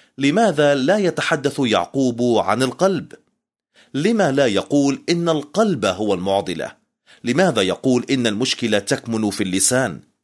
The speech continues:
فاللسان يتجاوب مع القلب وحسب،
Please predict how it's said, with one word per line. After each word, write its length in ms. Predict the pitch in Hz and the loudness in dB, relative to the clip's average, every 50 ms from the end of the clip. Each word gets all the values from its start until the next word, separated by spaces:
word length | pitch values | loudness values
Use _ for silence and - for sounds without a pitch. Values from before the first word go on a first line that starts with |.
| _ _ _ _ _ _ _ _ _ _ _ _ _ _ _ _ | _ _ _ _ _ _ _ _ _ _ _ _ _ _ _ _
فاللسان 680 | - - 110 90 82 87 - - 107 107 123 156 175 175 | -6 -4 -4 -4 -4 -4 -2 0 0 0 0 0 0 0
يتجاوب 720 | 151 156 170 170 160 131 107 123 131 123 123 127 127 139 | 0 0 0 0 0 0 2 2 2 2 2 2 2 2
مع 300 | 139 113 104 87 80 95 | 0 2 0 0 0 -2
القلب 440 | 98 98 - 107 98 87 82 92 87 | -2 -2 0 -2 -2 -2 -2 -4 -2
وحسب، 520 | 85 85 - - 113 110 - - - - | -2 -4 -4 -4 -2 -2 -2 -2 -4 -8